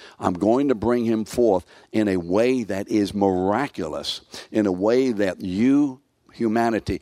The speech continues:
had nothing of ability to accomplish this. This will be the unilateral work of the Holy Spirit."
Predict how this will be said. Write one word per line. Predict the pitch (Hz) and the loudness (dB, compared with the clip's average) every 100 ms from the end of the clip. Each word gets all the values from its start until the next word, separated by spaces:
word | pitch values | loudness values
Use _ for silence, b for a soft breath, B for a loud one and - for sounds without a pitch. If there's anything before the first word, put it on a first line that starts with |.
| B | B
had | - 101 87 | -4 -2 -2
nothing | 95 123 131 135 131 | 0 -2 -2 -4 -4
of | 131 98 95 | -2 -2 -2
ability | 87 120 123 113 - 92 | 0 2 2 0 -2 -6
to | - | -2
accomplish | 90 - - 123 123 92 90 | -2 -2 -4 -4 -4 -4 -4
this. | 92 92 - B B | -2 -2 -4 B B
This | 104 127 - | 0 0 0
will | 107 | -2
be | 90 110 | 0 -2
the | 95 95 | -2 -4
unilateral | 95 127 165 151 135 127 120 113 113 117 | 0 0 2 0 0 0 0 0 -2 -4
work | 85 90 110 92 - b - | 0 4 6 4 -2 b -4
of | 95 | -2
the | 90 | -2
Holy | 92 107 107 | 2 2 2
Spirit." | 101 - - 123 90 | 0 -4 -2 -2 -4